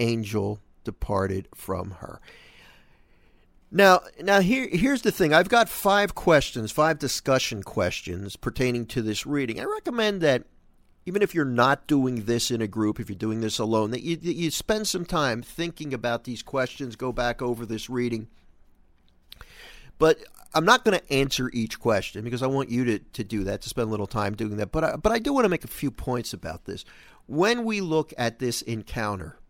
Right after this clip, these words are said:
when the angel Gabriel appeared to the Blessed Mother,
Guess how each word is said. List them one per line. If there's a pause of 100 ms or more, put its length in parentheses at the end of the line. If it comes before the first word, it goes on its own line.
(1300)
when
the
angel
Gabriel
appeared (140)
to
the
Blessed
Mother,